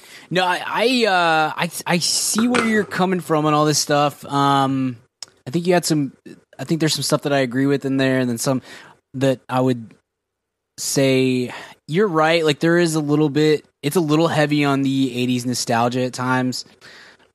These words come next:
but I, I don't guess I ever got to a place where I was done with it.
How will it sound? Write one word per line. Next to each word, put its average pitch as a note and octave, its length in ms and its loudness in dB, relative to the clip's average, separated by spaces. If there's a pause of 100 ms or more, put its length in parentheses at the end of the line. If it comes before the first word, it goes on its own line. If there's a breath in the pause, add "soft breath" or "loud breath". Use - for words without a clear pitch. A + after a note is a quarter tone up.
but D3 220 2
I, D#3 580 2
I C#3+ 100 0
don't E3+ 140 0
guess E3+ 140 -2
I E3 80 2
ever D#3 180 2
got C#3+ 200 0
to D3 100 -2
a C3+ 40 -4
place C3+ 300 -2
where C3+ 80 2
I B2 80 4
was A#2 160 0
done A#2 320 0
with B2+ 160 -2
it. C#3 240 0